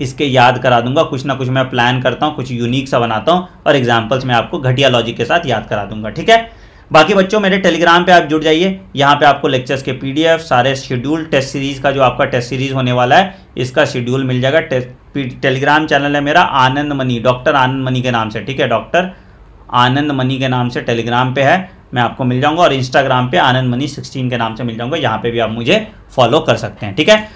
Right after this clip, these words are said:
So that's it for today guys। वीडियो पसंद आया तो वीडियो को खूब सारा प्यार देना। जिंदगी में पहली बार ये चैप्टर मैंने पढ़ाया, तो आपका सपोर्ट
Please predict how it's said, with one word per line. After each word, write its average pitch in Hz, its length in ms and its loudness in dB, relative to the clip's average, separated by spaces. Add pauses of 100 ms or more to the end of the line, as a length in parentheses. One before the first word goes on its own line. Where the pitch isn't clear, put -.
(140)
So 170 260 6
that's 165 260 6
it 196 100 0
for 226 80 6
today 208 260 2
guys। 226 280 4 (260)
वीडियो 147 220 4
पसंद 165 240 0
आया 165 120 6
तो 170 100 0
वीडियो 156 200 0
को 160 80 -2
खूब 175 280 0
सारा 170 220 4
प्यार 165 240 4
देना। 165 220 2
जिंदगी 143 380 -2
में 151 160 0
पहली 135 240 2
बार 143 220 4
ये 143 120 -2
चैप्टर 139 300 0
मैंने 139 200 -2
पढ़ाया, 135 280 4
तो 139 120 2
आपका 123 240 0
सपोर्ट 139 540 -4